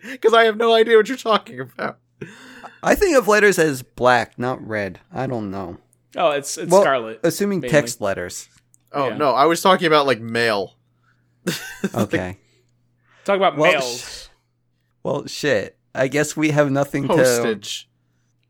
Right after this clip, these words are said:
Speaker 3: But yeah, I, the answer is I, I really don't know, but I'm familiar with that line. I never really cared to look it up, I guess.
Speaker 2: Well, I guess we know what to look up later.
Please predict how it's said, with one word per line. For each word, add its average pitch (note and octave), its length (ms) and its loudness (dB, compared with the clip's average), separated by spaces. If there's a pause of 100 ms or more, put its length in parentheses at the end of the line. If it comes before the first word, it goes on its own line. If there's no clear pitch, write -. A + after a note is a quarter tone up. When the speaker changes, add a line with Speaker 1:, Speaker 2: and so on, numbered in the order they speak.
(420)
Speaker 3:
But G#3+ 100 4
yeah, F#3+ 340 4
I, B3 60 -2
the C4 140 4
answer C4+ 320 6
is B3+ 160 8
I, A#3 280 6
I A#3 120 8
really C4 300 0
don't B3 180 4
know, A#3 180 8
but A3 140 4
I'm G3 140 4
familiar G#3 340 2
with G3+ 80 -4
that E3+ 120 4
line. F3+ 300 2
I D#3 80 -2 (260)
never E3+ 280 -2
really D3 440 -4 (380)
cared E3 340 0
to G3 60 -6
look G#3 160 -2
it A3 80 2
up, A#3+ 160 2
I A#3 40 -6
guess. A#3+ 360 -6 (1000)
Speaker 2:
Well, C3+ 280 6
I C3 100 0
guess C3+ 220 -2
we D3 100 2
know C#3 140 4
what C#3+ 140 2
to C3 100 0
look C3 200 0
up B2+ 160 2
later. A#2+ 440 -2